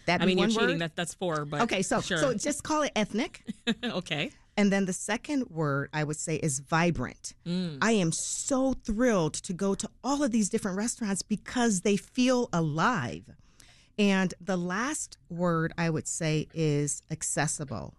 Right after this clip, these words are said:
Speaker 1: And when I say accessible, I mean the number of restaurants that are not, like, super, super high end, but they're more comfort food. They're more accessible to people at a soul level. So those are my words, ethnic, vibrant, and accessible.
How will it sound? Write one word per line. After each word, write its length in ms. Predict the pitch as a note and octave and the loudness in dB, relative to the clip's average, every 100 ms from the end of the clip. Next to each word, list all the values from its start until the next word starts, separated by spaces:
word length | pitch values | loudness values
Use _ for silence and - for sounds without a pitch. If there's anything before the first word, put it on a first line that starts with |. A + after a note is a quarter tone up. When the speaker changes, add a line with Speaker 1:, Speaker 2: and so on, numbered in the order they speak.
| _ | _
Speaker 1:
And 120 | E3+ D#3 | 2 4
when 100 | D#3 | 4
I 80 | |
say 180 | D#3+ - | 2 0
accessible, 600 | D3+ - A#3 B3+ G#3 G3+ - | -4 -2 -2 -2 0 0 2
I 140 | F#3 | 2
mean 380 | F3+ D#3 C#3+ D3 - - - | 4 4 2 0 -6 -20 -4
the 100 | E3+ | 2
number 360 | F3 F3+ A3+ C4+ | 4 4 2 0
of 160 | G#3 D#3+ | -2 -2
restaurants 600 | D#3+ - E3+ D#3 D#3+ - | -2 -2 -2 -2 -2 -4
that 160 | D#3 D3 | -4 -2
are 140 | C#3+ | 0
not, 640 | C#3+ D3 F#3 - - - - _ _ _ _ _ _ D#3+ | 0 2 0 -2 -10 -14 -14 _ _ _ _ _ _ -4
like, 280 | D#3 D3 - | -2 -2 -6
super, 320 | - G#3 - | -4 -2 -2
super 280 | - G3 F3+ | -2 -2 -4
high 320 | - F3+ E3+ - | -2 0 0 2
end, 280 | F#3+ F3 | 4 4
but 120 | D#3+ D#3+ | 0 2
they're 160 | F3+ | 2
more 160 | F3+ E3 | 4 0
comfort 540 | - A3 A#3+ F3+ D#3 | -2 0 0 0 -4
food. 360 | - E3 D3 D3 | -2 0 2 2
They're 100 | E3 | 0
more 160 | F3+ D#3+ | 2 0
accessible 580 | - - F#3 - D#3+ D3+ | -2 -2 -2 -2 -4 -6
to 100 | - | -6
people 340 | F3 D#3+ D3 | -8 -6 -6
at 140 | - D#3 | -4 -2
a 80 | D3+ | -2
soul 640 | - - D#3+ E3+ F#3 G3 - | -2 0 2 4 2 0 -4
level. 440 | D3 D#3 B3+ F4 - - - | -6 -4 -6 -8 -16 -20 -20
So 140 | - G#3 | -4 2
those 260 | G3 A3 | 4 4
are 60 | A#3+ | 2
my 160 | A#3 G#3 | 0 0
words, 380 | G3 C#3+ - - | 0 0 -2 -4
ethnic, 460 | F3+ - B3 C4 - | -4 0 0 0 -4
vibrant, 600 | D#3+ D#3+ E3 E3 F3 F3 - | -6 -2 0 0 -2 -2 -6
and 200 | D#3 D#3 | -8 -8
accessible. 840 | D#3+ - - D#3 - D#3 D3 - | -10 -8 -6 -6 -8 -8 -10 -10